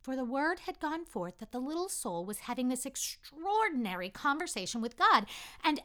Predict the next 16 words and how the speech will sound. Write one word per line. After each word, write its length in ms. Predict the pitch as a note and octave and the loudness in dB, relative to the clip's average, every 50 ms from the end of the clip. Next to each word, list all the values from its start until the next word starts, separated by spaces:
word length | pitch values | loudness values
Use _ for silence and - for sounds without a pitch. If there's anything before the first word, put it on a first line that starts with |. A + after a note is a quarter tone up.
| - _ - | -8 _ 4
everyone 760 | F4 G4+ G#4+ G#4 G4+ F4 F4 E4 C#4 A#3 A3 A3 A#3 C4 A#3 | 10 10 10 10 10 2 2 4 4 2 2 2 0 -2 2
wanted 380 | C#4+ D4+ D4 C#4+ D4+ D4+ C4+ | 4 4 4 4 0 -4 -4
to 100 | - D4+ | -6 -6
hear 500 | C4+ - - - F#4 F#4 E4+ A#3+ G3 G3+ | -6 -6 -4 -4 -2 0 0 -2 -2 -4
what 360 | G#3 G#3+ G3 D#4 E4+ - - | -6 -6 -6 -8 -8 -8 -4
they 120 | - B3+ A#3 | -2 -2 -2
were 120 | F#3 D#3 | -2 -2
saying. 600 | - - - D4+ D4+ D#4+ C4 D#3+ - - - - _ _ _ _ _ _ _ _ _ - _ _ _ _ _ - _ _ _ _ _ _ _ _ _ _ _ _ _ _ - | -2 -2 0 0 0 0 -2 -2 -4 -10 -20 -20 _ _ _ _ _ _ _ _ _ -20 _ _ _ _ _ -20 _ _ _ _ _ _ _ _ _ _ _ _ _ _ -20
Looking 280 | G3+ - C4+ C4 B3+ | -10 -4 0 0 0
at 100 | B3 B3+ | 0 -2
the 80 | - B3+ | -6 -12
countless 680 | - - - - - A#3+ A#3+ A#3 A#3 A#3+ B3+ B3 - - | -12 -14 -16 -8 -4 -4 -4 -4 -6 -10 -10 -10 -10 -10
other 240 | - - - B3 B3 | -12 -10 -8 -8 -4
souls 480 | - - - A3 A3+ A3+ A#3 A#3 A3 - | -4 -4 -4 -2 -4 -2 -4 -4 -6 -8
gathered 400 | - F#3+ F#3+ F#3+ G#3+ G#3+ G3+ - | -8 -8 -6 -6 -6 -8 -8 -8
there, 400 | F#3+ F3+ F3+ F3+ F3 F3 F3+ | -8 -8 -6 -6 -8 -8 -10